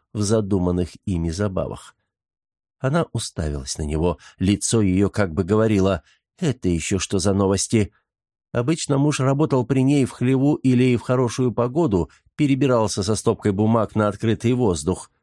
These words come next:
Присутствие Фриды его до сих пор не беспокоило, во всяком случае не мешало работать. Что он такое выдумал?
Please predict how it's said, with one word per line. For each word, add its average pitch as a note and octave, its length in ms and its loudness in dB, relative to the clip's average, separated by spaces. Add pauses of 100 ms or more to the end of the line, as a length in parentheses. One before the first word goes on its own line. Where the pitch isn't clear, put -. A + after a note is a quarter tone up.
(240)
Присутствие E2+ 600 -2
Фриды F#2 360 -2
его F2 260 2
до F2+ 140 0
сих - 280 -4
пор G2 220 0
не F#2+ 120 0
беспокоило, F#2+ 840 0 (200)
во B2+ 100 0
всяком E3+ 340 -2
случае D3 440 0
не C#3 140 4
мешало C3 460 0
работать. F2 540 -4 (400)
Что - 380 -2
он D3 120 0
такое D#3+ 400 0
выдумал? E2 560 0